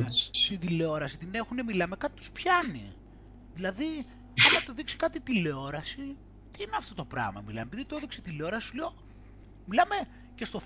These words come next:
Speaker 2: Facebook που βλέπω, ξέρεις, άμα κάποιος δείξει ότι τον έχει δείξει, ξέρω εγώ, η τηλεόραση, κάτι τους πιάνει, μιλάμε όλους, ότι τον έδειξε τηλεόραση, λες και τον έδειξε, μιλάμε, ο, ο, ο Θεός.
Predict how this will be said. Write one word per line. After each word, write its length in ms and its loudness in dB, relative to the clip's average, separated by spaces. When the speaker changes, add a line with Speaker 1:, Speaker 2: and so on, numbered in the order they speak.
Speaker 2:
Facebook 400 0
που 100 -8
βλέπω, 320 0
ξέρεις, 220 -6
άμα 200 2
κάποιος 340 -2
δείξει 260 -6
ότι 220 -4
τον 200 -6
έχει 160 0
δείξει, 260 -6
ξέρω 260 -2
εγώ, 120 -4
η 60 -6
τηλεόραση, 840 -2
κάτι 200 -2
τους 160 -4
πιάνει, 500 0
μιλάμε 380 -2
όλους, 320 -10
ότι 140 -12
τον 160 -12
έδειξε 280 -8
τηλεόραση, 840 2
λες 160 -2
και 100 -6
τον 180 -4
έδειξε, 320 -4
μιλάμε, 300 -2
ο, 220 -2
ο, 80 -10
ο 120 -4
Θεός. 580 -2